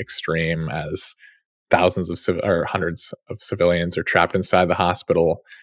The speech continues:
uh, including dozens premature babies. So it's really just continuing this kind of trend of sharp polarization on this issue.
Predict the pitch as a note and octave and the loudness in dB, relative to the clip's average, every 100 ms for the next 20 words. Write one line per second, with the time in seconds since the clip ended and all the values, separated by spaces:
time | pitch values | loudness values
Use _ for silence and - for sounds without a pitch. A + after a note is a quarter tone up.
0 | _ _ _ G2 E2+ F#2 - F#2+ E2+ E2 | _ _ _ -4 -2 -4 -2 -2 0 -4
1 | E2+ - - F2 E2+ F2+ E2+ E2+ - _ | -6 -10 -4 0 0 -2 -6 -8 -12 _
2 | _ _ _ - G2 E2+ - D2+ D#2+ E2 | _ _ _ 0 0 2 0 0 0 0
3 | E2+ F2+ - - - - - F#2 F2 F#2 | 0 -2 -4 -10 -16 -10 0 4 4 4
4 | - - B2+ A2 G2 F#2+ - - - _ | 0 4 8 8 6 2 2 -6 -10 _
5 | _ _ _ _ _ _ _ _ G3 - | _ _ _ _ _ _ _ _ -20 -16
6 | - G#2+ G#2 F#2+ F2 E2+ E2 - - D#2+ | -4 -2 0 0 0 -2 -4 -4 -4 -4
7 | D#2+ - E2 D#2 D2+ D2+ D#2 - _ _ | -4 -2 -2 0 0 0 -2 -12 _ _
8 | _ _ _ _ - F2 D#2 - E2 D#2+ | _ _ _ _ 0 0 2 2 2 2
9 | D2+ - - - D2 - - - F2 | 0 -2 -4 -6 -6 -4 -4 -2 -2